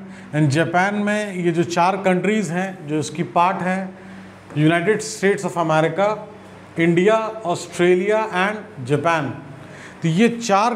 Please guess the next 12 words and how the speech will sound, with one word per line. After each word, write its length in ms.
countries 500
को 120
हम 240
देखेंगे 500
कि 80
ये 160
क्यूएसडी 880
जो 160
है 240
basically 500
quadrilateral 840
security 1080